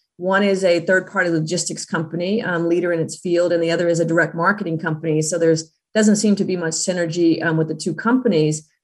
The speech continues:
um, but it just seemed like an opportunity to dig in, both fascinating, um, as industry leaders, and, um, met with Warren and a couple of the board members, um, obviously the nominating and governance committee chair, uh, and a couple of the other board members.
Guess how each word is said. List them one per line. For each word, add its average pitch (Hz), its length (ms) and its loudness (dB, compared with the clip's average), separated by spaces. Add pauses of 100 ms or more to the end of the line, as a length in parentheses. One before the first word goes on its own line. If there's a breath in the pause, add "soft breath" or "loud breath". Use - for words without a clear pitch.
(300)
um, 170 440 2
but 196 140 4
it 185 80 0
just 208 200 2
seemed 226 160 4
like 202 180 2
an 175 80 -2
opportunity 185 720 -2
to 170 120 -6
dig 160 240 -2
in, 170 280 0
both 170 240 2
fascinating, 165 800 0
um, 160 280 0
as 165 160 -4
industry 170 380 -2
leaders, 165 640 2 (320)
and, 175 420 0
um, 175 300 -2
met 185 180 0
with 185 160 -2
Warren 175 640 0
and 170 480 -2
a 160 160 0
couple 180 300 -2
of 175 60 -2
the 165 80 2
board 170 320 0
members, 165 480 0
um, 160 200 -4
obviously 160 360 -2
the 170 60 -4
nominating 165 720 0
and 175 160 -2
governance 170 320 0
committee 165 300 -2
chair, 160 560 2 (300 loud breath)
uh, 160 240 2
and 165 240 -2
a 156 80 -2
couple 165 240 -2
of 160 60 0
the 165 80 4
other 165 120 4
board 170 260 2
members. 165 520 0